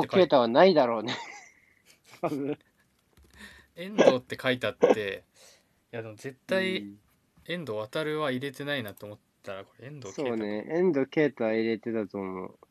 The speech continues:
Speaker 1: 多分。
Speaker 2: 入れました、僕は。はい。
Speaker 1: どっちか入れてたなーって思ってるもん。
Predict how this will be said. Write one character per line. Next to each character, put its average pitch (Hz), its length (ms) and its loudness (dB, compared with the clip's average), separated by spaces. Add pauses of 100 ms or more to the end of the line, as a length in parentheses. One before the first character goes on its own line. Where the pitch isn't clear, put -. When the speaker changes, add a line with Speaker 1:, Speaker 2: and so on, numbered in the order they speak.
(220)
Speaker 1:
多 117 120 -8
分。 101 80 -6
Speaker 2:
入 95 40 -8
れ 98 80 -6
ま 113 100 -8
し - 120 -16
た、 98 80 -16
僕 - 200 -20
は。 98 200 -20
は 104 100 -16
い。 - 80 -20 (680)
Speaker 1:
ど 131 100 -2
っ - 40 -6 (180)
ち - 100 -12
か 170 140 2
入 143 80 4
れ 131 120 2
て 131 200 -2
た 110 220 0
な 110 300 0
ー 104 40 -4
っ - 20 -20
て - 160 -12
思 95 140 -8
っ - 40 -14 (160)
て 101 80 -8
る 95 80 -8
も 95 120 -8
ん。 104 140 -14